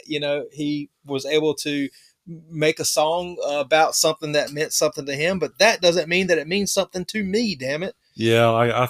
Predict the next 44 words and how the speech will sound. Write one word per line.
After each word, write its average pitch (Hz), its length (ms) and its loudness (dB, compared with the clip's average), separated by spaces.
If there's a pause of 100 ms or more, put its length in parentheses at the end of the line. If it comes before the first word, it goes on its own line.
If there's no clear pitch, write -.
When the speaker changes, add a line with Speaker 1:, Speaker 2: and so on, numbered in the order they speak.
(120)
Speaker 2:
I, 127 280 6 (440)
it's 147 140 2
okay 160 320 6
for 131 320 6 (220)
the 110 120 -4
fa-, - 220 -8
you 104 140 0
know, 95 80 0
the 90 100 -8
fan 107 600 -2
or 101 140 -2
you 101 300 0
as 92 80 -2
a 92 60 -4
person 101 440 -4
take 98 280 -6
something 95 400 -8
and, 87 180 -12 (760)
and, 120 220 -2
you 117 140 -4
know, 101 80 -2
take 123 240 0
it, 117 120 -2
take 120 200 2
it 107 80 -6
for 117 80 0
one 127 240 0
thing, 127 420 2
another 113 300 -2
person 107 260 -2
takes 110 220 -4
it 104 60 0
as 101 100 -2
something 107 240 -4
else, 110 360 2
and 113 120 2
they 98 80 -2
like 104 280 2
it 101 60 0
or 101 80 -2
dislike 104 480 0
it 101 120 0
or 98 60 2
whatnot. 101 580 4